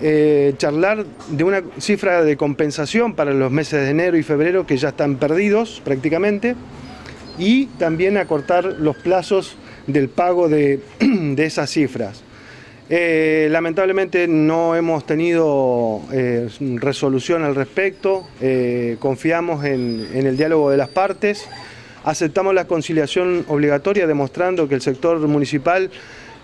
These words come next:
eh, está dispuesto a dialogar, pero no a la imposición, en este caso como, como lo ha hecho con, el, con ustedes, con ate, a través de un decreto,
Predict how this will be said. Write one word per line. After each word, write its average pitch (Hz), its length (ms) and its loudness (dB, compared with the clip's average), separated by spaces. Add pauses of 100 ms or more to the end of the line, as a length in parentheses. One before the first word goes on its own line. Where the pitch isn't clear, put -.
eh, 139 680 2
está 160 220 0
dispuesto 160 400 -2
a 147 60 2
dialogar, 160 540 2 (800)
pero 151 220 2
no 185 260 2
a 170 60 0
la 156 60 0
imposición, 170 840 -2 (300)
en 143 80 -2
este 151 160 -4
caso 170 240 -4
como, 135 680 0
como 143 180 0
lo 151 80 2
ha 160 40 2
hecho 165 180 -2
con, 143 140 0
el, 131 340 0
con 135 140 0
ustedes, 185 380 0
con 143 160 0
ate, 196 360 0 (540)
a 139 80 0
través 156 300 0
de 165 60 2
un 156 80 2
decreto, 208 580 0